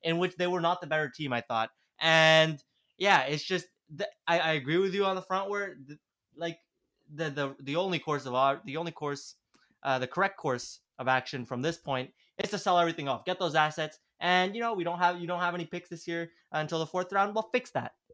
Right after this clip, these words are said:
you know, sell off, sell off your pieces and fix it so you do have high draft picks so you can build toward the future. Because right now, if you were to,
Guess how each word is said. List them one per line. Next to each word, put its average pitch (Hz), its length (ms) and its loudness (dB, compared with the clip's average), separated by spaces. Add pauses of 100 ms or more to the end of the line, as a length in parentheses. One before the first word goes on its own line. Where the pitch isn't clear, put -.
you 165 80 -6
know, 196 180 0 (200)
sell 190 220 -2
off, 208 180 4 (160)
sell 196 200 -2
off 240 140 4
your 202 100 -2
pieces 165 460 -6 (120)
and 135 160 -6
fix 175 200 -2
it 175 140 -2
so 151 60 2
you 123 120 0
do 170 380 0 (240)
have 160 400 4 (400)
high 202 240 6
draft 139 320 4
picks - 300 -10 (340)
so - 140 2
you 180 80 6
can 185 140 4
build 170 200 6
toward 156 180 2
the 131 60 -4
future. 139 460 -6 (260)
Because 156 220 2
right 180 140 6
now, 156 260 4
if - 200 -12
you 165 100 -4
were 247 120 0
to, 170 160 0